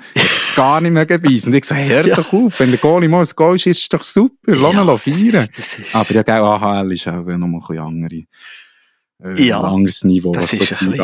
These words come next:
Speaker 1: angeht. Aber das ist mir nicht gerade in den Sinn gekommen, das weiss ich noch, der hat sich gefeiert. Das war super gewesen.
Speaker 2: Ja, das ist immer, immer ein Highlight, doch wenn ein Goalie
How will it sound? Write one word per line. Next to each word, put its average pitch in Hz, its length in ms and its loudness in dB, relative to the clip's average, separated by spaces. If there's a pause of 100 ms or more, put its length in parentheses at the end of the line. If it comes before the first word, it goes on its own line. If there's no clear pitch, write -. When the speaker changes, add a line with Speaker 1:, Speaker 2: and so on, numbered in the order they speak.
Speaker 1:
angeht. 80 320 -8 (340)
Aber 104 180 -2
das 151 140 0
ist 156 80 2
mir 139 120 6
nicht 131 160 2
gerade 135 60 -2
in 127 60 0
den 117 80 -4
Sinn 104 240 -2
gekommen, - 80 -8
das 95 160 -8
weiss 98 220 0
ich - 60 -12
noch, 90 160 -2
der 82 160 -6
hat 78 200 -10
sich - 220 -18
gefeiert. - 260 -20 (280)
Das - 100 -20
war - 100 -20
super - 460 -20
gewesen. - 220 -20 (360)
Speaker 2:
Ja, 139 300 2
das - 180 -4
ist - 180 -2
immer, 107 280 -8 (220)
immer 117 280 -2
ein - 200 -2
Highlight, 98 480 -8
doch - 180 -6
wenn 98 140 -6
ein 90 100 -10
Goalie - 540 -12